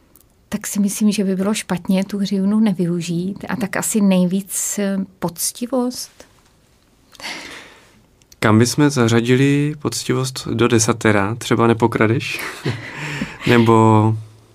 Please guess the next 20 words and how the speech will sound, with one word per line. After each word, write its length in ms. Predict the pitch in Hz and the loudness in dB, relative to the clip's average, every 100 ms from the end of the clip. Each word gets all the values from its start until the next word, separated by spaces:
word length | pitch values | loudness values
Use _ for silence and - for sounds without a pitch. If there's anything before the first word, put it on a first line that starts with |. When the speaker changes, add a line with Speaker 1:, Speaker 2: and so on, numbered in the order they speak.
| _ - | _ -6
Speaker 2:
co 100 | 123 | -4
by 80 | |
tam 180 | 117 101 | -2 -2
ještě 220 | 98 - | -2 0
mohlo 240 | 107 104 104 | 0 0 -2
patřit? 480 | - 107 - 113 - _ - - - - - - - 120 | -6 -8 -8 -10 -14 _ -20 -20 -20 -20 -20 -20 -2 2
Nepožádáš 840 | 117 123 117 117 113 110 110 - | 2 4 6 6 6 4 2 -4
statku, 460 | - - 117 - 123 | -6 -2 -2 0 2
jo, 160 | 117 113 | 2 2
to 120 | 117 | 0
desáté. 720 | 110 110 110 110 113 107 117 - _ _ _ _ 147 | 0 0 -2 0 0 -2 -2 -8 _ _ _ _ 0
Bez 180 | 127 | 0
poctivosti 680 | 131 147 - 143 147 - 143 | 0 -2 2 4 2 2 2
by 140 | 139 | 4
asi 220 | 139 135 143 | 4 2 0
to 120 | 135 | 0
podnikání, 920 | 139 135 135 131 131 135 135 135 135 - _ _ - | 2 2 2 2 2 4 2 0 -2 -8 _ _ -2
nebo 220 | 120 107 | 2 4
ne 140 | 113 | 2
asi, 300 | 113 110 107 | 2 -2 -6